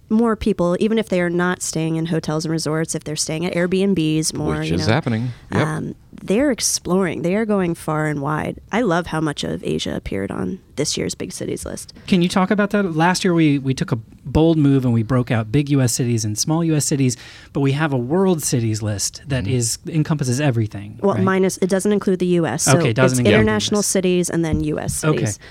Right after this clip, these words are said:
Speaker 3: So what were the world cities that people were really rating highly this year?
Speaker 1: So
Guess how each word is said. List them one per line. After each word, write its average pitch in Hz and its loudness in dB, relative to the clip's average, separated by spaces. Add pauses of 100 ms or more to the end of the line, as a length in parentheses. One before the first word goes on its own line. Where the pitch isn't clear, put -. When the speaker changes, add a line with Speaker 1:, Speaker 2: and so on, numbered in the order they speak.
Speaker 3:
So - 2
what 180 2
were 208 4
the 180 4
world 151 4
cities 131 2
that 113 -2
people 131 -2
were 117 2
really 127 0
rating 113 0
highly 113 -4
this 107 -14
year? - -14
Speaker 1:
So 170 0